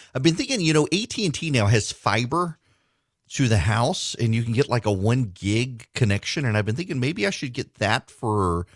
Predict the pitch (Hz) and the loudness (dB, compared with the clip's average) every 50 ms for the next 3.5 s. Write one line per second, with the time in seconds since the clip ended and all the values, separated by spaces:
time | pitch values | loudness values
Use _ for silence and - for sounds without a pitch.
0 | _ _ _ _ _ - - 107 - - - 113 107 113 127 147 160 156 143 117 | _ _ _ _ _ 0 0 0 0 0 0 2 2 2 2 2 0 0 0 0
1 | 101 95 98 107 113 107 - - 113 110 98 - - - - - - - 107 120 | 0 0 0 0 0 -2 -2 0 0 0 0 0 -4 -14 -16 -14 -12 -10 -8 -6
2 | 151 151 - - 101 110 110 98 - 113 104 104 - - 92 87 85 85 - 139 | -6 -6 -4 -4 -2 -2 -2 -2 -4 -4 -6 -6 -6 -6 -4 -4 -4 -2 -2 -2
3 | 127 - - 92 - 107 156 175 151 90 | -2 -2 -2 -4 -2 0 0 0 0 -2